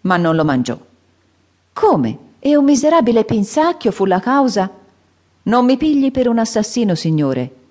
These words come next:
non mi pigli per un uomo disonorato. Bisognerebbe saperle tutte, bisognerebbe.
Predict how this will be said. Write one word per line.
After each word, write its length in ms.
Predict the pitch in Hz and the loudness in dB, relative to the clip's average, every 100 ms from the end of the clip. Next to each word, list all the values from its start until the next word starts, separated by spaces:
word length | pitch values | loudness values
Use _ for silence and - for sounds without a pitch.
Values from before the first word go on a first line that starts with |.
| _ | _
non 180 | 180 214 | -4 0
mi 120 | 214 | 0
pigli 340 | 214 269 240 233 | -2 -2 0 -2
per 180 | 202 | -2
un 100 | 196 | 0
uomo 240 | 226 220 208 | 0 0 -2
disonorato. 680 | 196 190 185 160 135 139 - _ _ _ | -2 -2 0 0 -4 -8 -16 _ _ _
Bisognerebbe 640 | - 139 147 160 165 180 175 | -10 -4 -2 0 0 -2 -2
saperle 480 | 180 170 190 190 185 | -4 -4 -4 -4 -4
tutte, 340 | 190 185 143 | -4 -6 -8
bisognerebbe. 720 | 117 - 120 120 120 113 - | -8 -6 -4 -4 -6 -10 -14